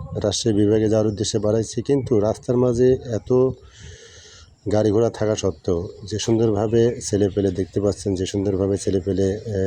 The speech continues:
লাইন ক্লিয়ার করে দিচ্ছে, আমার দেখে খুবই ভালো লাগলো। আলহামদুলিল্লাহ, দেখে খুবই খুশি হলাম। এরাই তো আগামী দিনের ভবিষ্যৎ ইনশাআল্লাহ।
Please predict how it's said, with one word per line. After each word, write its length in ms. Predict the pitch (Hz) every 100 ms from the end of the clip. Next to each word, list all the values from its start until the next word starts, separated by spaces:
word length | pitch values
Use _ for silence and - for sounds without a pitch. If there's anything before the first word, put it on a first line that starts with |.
| 92
লাইন 260 | 95 98 95
ক্লিয়ার 260 | - 101
করে 140 | 98 104
দিচ্ছে, 300 | 95 - 117 113
আমার 280 | 110 113 113
দেখে 280 | 101 107 117
খুবই 200 | - 110
ভালো 180 | 98 107
লাগলো। 180 | 104 95
আলহামদুলিল্লাহ, 600 | 98 95 101 101 90 92 - - - -
দেখে 180 | 92 95
খুবই 200 | 87 90
খুশি 240 | 87 92 104
হলাম। 220 | 101 107 117 - _ _ - - - - - - - - - -
এরাই 220 | 117 143 139
তো 100 | 135 120 123
আগামী 320 | 110 104 104
দিনের 240 | 92 98 90
ভবিষ্যৎ 480 | 92 90 - 98 82
ইনশাআল্লাহ। 500 | 85 82 87 85 87